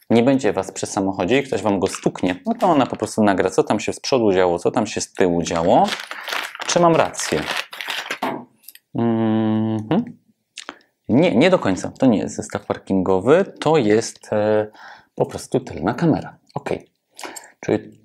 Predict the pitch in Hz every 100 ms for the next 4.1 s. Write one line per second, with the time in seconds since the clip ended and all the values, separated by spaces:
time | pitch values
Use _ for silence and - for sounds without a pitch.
0 | _ 139 127 131 120 123 135 117 - -
1 | - - - 87 151 175 101 104 - 127
2 | 101 98 - - 98 98 95 98 95 -
3 | - 135 143 123 - 95 95 127 147 -